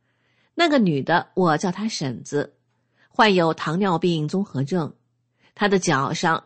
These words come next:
腿上都有洞，去年又做了乳腺癌切除手术，雪上加霜。他们老两口的工资都用来看病了，生活过得很苦。她有两个儿子，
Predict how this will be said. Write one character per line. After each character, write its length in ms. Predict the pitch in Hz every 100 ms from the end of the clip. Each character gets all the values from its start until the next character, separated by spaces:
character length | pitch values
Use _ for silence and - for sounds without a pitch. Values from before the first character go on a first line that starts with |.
| -
腿 260 | - 147 131
上 340 | 175 151 156
都 120 | 190
有 180 | 175 117
洞， 340 | - 160 110 _ _ _ -
去 220 | - 349 277
年 260 | 180 170 -
又 160 | 202
做 160 | 185 180
了 200 | 151 147
乳 200 | 170 143
腺 240 | - 196
癌 240 | 139 143 180
切 180 | 254
除 140 | 254 226
手 320 | - 123 147
术， 340 | - 175 - _ _ -
雪 240 | - -
上 200 | - 180
加 200 | 151 135
霜。 340 | - 147 143 _ _ _ _ _ _ _ _
他 180 | - 220
们 240 | 202 175 175
老 140 | 156
两 200 | 151 185
口 180 | - 139
的 100 | 135
工 260 | 175 190
资 300 | 190 202 170 -
都 160 | 294 311
用 160 | 277
来 220 | 156 139
看 240 | 160 180 151
病 260 | 160 151 139
了， 240 | 135 - _ _ _ _ -
生 300 | - 339 339
活 320 | 214 185 196
过 140 | 262
得 100 | 208
很 260 | 156 139 180
苦。 340 | - 156 - _ _ _ _ _ _ _ _ _ -
她 300 | - 220 233
有 100 | 214
两 240 | 208 127
个 100 | 160
儿 240 | 165 131 139
子， 380 | 151 147 -